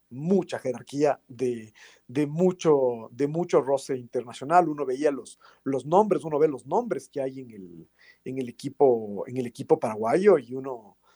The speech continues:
y uno ve unos nombres que, que acá no podríamos nosotros, eh, eh,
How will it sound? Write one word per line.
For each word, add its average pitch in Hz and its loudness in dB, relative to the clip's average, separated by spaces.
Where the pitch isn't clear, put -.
y 131 -8
uno 170 -2
ve 131 -2
unos 170 -4
nombres 190 2
que, 117 -18
que 139 -10
acá 180 2
no 185 -6
podríamos 160 -8
nosotros, 120 -10
eh, 76 -20
eh, 90 -20